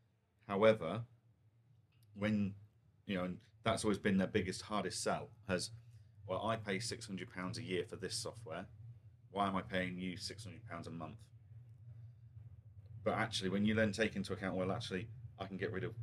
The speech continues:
one point seven five employee hours and refocus them on something else," well, what's that saving me? Two and a half,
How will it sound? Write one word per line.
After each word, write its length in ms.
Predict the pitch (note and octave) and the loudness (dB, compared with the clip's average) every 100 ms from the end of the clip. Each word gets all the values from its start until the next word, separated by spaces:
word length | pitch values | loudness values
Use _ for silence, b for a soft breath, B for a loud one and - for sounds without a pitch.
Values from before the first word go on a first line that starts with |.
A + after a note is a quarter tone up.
| A#2+ | -2
one 420 | F#2+ F#2+ F#2 F#2+ - - - - - - - | 2 2 0 -2 -6 -14 -18 -16 -12 -8 -2
point 380 | G2 F2 - - - - | -2 -2 -8 -12 -12 -14
seven 460 | - - F2+ F2 - | -6 0 0 -2 -4
five 320 | G2 F#2 F2 | 0 0 0
employee 800 | E2+ E2+ - - E2+ A2 G2+ E2 - - | -2 -4 -8 -6 -2 0 -2 -4 -8 -2
hours 520 | F2+ E2 D#2+ A2 - - B B - | 0 2 2 0 0 -6 B B -10
and 120 | F#2 | -2
refocus 460 | F#2+ - F#2+ F#2+ - | 0 4 2 2 0
them 160 | F#2+ | 0
on 80 | F2+ | 0
something 380 | - F#2 - E2 | -2 -4 -6 -2
else," 500 | A2+ - B2 - - - - - - b b b b - | 0 0 -2 -4 -10 -14 -20 -20 -20 b b b b -12
well, 140 | G2+ G#2 | -4 -2
what's 160 | A2 | 0
that 180 | B2 - | 0 0
saving 400 | - F2+ E2+ D#2+ | -2 -4 -4 -8
me? 140 | D#2+ - - - - - - - _ _ _ - | -10 -12 -18 -20 -20 -20 -20 -20 _ _ _ -8
Two 140 | G2 | -2
and 100 | F2+ | -2
a 40 | F2+ | 0
half, 280 | F#2 F#2 | 0 -2